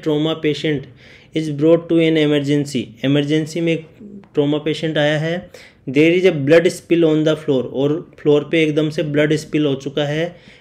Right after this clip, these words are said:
which disinfectant would you use, कौन सा डिसइंफेक्टेंट आप यूज़ करोगे? पहला ऑप्शन है ethyl alcohol, सेकंड है सोडियम hypochlorite, थर्ड है सोडियम hydroxide and फोर्थ है chlorhexidine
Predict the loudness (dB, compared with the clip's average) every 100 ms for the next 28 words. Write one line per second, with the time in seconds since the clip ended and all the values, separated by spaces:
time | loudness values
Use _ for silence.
0 | _ -2 0 2 2 2 0 -2 0 0
1 | -2 0 -2 -2 -2 0 0 2 0 0
2 | -2 -4 -8 -20 _ -2 0 2 2 2
3 | 0 -2 -4 -4 -6 -4 -4 -4 -4 -6
4 | -6 -4 -4 -4 -4 -2 -2 0 0 0
5 | -6 -20 _ -20 -20 _ 0 4 2 2
6 | 0 0 0 -2 -2 0 0 0 0 0
7 | -2 -8 -6 -4 -2 0 0 2 2 2
8 | 0 -2 -2 -2 -2 -2 0 2 2 0
9 | -8 -20 -20 _ 0 2 2 0 0 2
10 | 2 -2 -4 -6 -2 -4 2 2 2 -2
11 | -6 -6 -2 -2 0 0 0 -2 -12 _
12 | _ 0 4 4 2 -2 -2 -2 0 -2